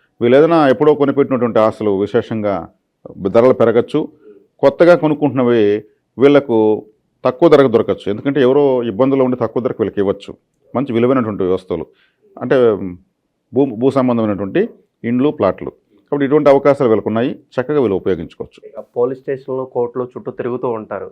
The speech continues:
Speaker 2: సరైన వీళ్ళకి న్యాయం అందక. మరి అటువంటి వాళ్ళకి ఏమన్నా మంచి ఫలితాలు రాబోతున్నాయా?
Speaker 1: ఖచ్చితంగా మంచి ఫలితాలు వస్తాయి. ఈ కోర్టులు, పోలీస్ స్టేషన్లు, ఈ విధమైనటువంటి విషయాలు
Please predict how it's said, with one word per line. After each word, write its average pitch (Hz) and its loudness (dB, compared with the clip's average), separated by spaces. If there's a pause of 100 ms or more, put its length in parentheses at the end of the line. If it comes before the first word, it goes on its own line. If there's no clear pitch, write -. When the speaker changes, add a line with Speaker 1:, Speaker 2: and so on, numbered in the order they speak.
Speaker 2:
సరైన 110 -8
వీళ్ళకి 104 -10
న్యాయం 110 -12
అందక. 101 -16 (200)
మరి 101 -16
అటువంటి 117 -12
వాళ్ళకి 113 -8
ఏమన్నా 107 -10
మంచి 110 -14
ఫలితాలు 110 -8
రాబోతున్నాయా? 92 -16 (520)
Speaker 1:
ఖచ్చితంగా 175 -2
మంచి 151 -2
ఫలితాలు 151 4
వస్తాయి. 110 -2 (920)
ఈ - -2 (120)
కోర్టులు, 170 4 (460)
పోలీస్ 151 4
స్టేషన్లు, 147 0 (1120)
ఈ - 4
విధమైనటువంటి 131 0 (840)
విషయాలు 147 2